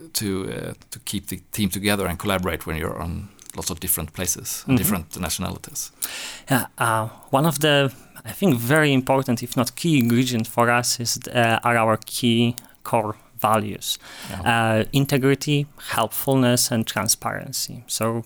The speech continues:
Speaker 2: regardless of our professional or cultural bag-, background, we are really bound by these val-,
Speaker 1: Mm-hmm.
Speaker 2: values. I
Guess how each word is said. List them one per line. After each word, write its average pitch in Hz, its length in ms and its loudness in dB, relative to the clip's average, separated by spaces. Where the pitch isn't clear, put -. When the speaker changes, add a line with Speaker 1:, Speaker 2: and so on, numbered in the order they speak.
Speaker 2:
regardless 135 640 0
of - 160 -4
our 98 180 0
professional 147 800 0
or 95 160 -8
cultural 123 600 0
bag-, 120 340 0
background, 196 480 -2
we 127 100 -2
are 113 80 2
really 127 220 4
bound 123 420 2
by 107 240 2
these 113 360 2
val-, 92 200 0
Speaker 1:
Mm-hmm. 90 160 -6
Speaker 2:
values. 107 500 0
I 135 460 4